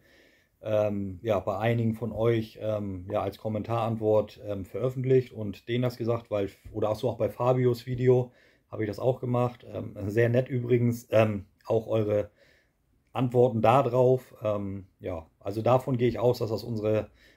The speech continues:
Startelf, äh, sein wird. Also kein Lubicic, kein Thielmann, kein Kainz. Ähm, auch Erik Martel, der jetzt auch sehr gut in die Saison gestartet ist oder für uns das erste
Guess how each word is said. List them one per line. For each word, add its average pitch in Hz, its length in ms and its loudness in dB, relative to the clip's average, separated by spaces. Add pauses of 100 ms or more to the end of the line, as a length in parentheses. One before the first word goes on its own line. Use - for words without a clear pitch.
(100)
Startelf, 110 580 -4
äh, 101 140 -2
sein 123 320 2
wird. 139 300 0
Also 101 220 -4
kein 147 280 -2
Lubicic, 135 720 -2
kein 131 260 -4
Thielmann, 120 640 0 (460)
kein 131 260 -4
Kainz. 123 600 0 (540)
Ähm, 101 580 -2 (220)
auch 110 260 -2
Erik 113 300 -2
Martel, 127 420 4
der 110 220 4
jetzt 101 120 -4
auch 123 280 -2 (120)
sehr 120 280 -2
gut 123 200 -4
in 120 100 -4
die 120 80 2
Saison 113 260 0
gestartet 113 420 0
ist 113 180 -4
oder 107 180 0
für - 160 -8
uns 143 340 0
das 117 180 -4
erste 117 480 2